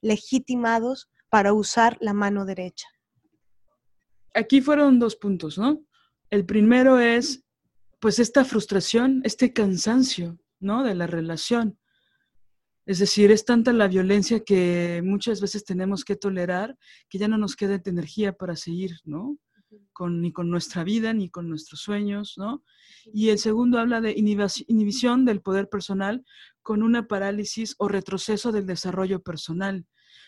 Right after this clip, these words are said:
Speaker 2: Pienso en todas nuestras amigas actrices que por una mala relación en la que se encuentran ahora amorosa, no se han podido desarrollar profesionalmente,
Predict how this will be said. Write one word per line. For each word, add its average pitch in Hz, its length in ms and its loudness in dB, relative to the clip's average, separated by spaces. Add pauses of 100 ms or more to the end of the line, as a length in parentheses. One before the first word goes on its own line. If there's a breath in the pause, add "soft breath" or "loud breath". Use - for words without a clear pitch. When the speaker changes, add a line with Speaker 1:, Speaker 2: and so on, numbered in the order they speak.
(140)
Speaker 2:
Pienso 240 480 2
en 208 160 0
todas 226 240 2
nuestras 196 360 -4
amigas 202 480 -2
actrices 196 680 -6 (420)
que 185 320 -2
por 190 140 0
una 202 500 0 (180)
mala 220 300 2
relación 202 480 -2
en 196 80 -2
la 190 120 -6
que 180 100 -10
se 185 100 -8
encuentran 185 480 -6
ahora 180 400 -4
amorosa, 180 600 -4 (520)
no 214 200 2
se 233 160 0
han 233 100 2
podido 208 260 2
desarrollar 190 520 0
profesionalmente, 196 1040 -2